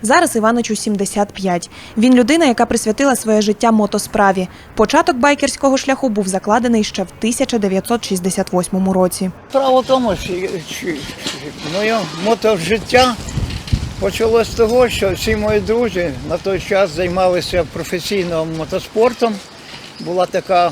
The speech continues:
Speaker 2: команда Чернігівська автошкола «ДОСАФ», яка виступала на чемпіонатах України,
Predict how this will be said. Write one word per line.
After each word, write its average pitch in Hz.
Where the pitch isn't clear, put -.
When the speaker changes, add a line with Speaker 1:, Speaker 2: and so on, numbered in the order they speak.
Speaker 2:
команда 214
Чернігівська 202
автошкола 170
«ДОСАФ», 165
яка 180
виступала 170
на 165
чемпіонатах 156
України, 185